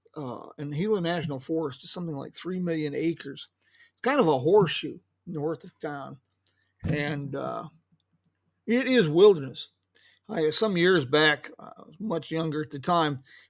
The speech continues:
we went on a five-day backpacking trip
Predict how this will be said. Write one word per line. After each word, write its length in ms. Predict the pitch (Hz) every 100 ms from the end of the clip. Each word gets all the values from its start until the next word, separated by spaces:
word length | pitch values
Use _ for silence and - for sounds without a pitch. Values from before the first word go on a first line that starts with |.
| -
we 80 | 156
went 180 | 175 170
on 280 | 151 131
a 80 | 131
five-day 680 | - 165 160 165 151 151 143
backpacking 840 | 135 147 202 - 160 147 - 151 135
trip 320 | 170 -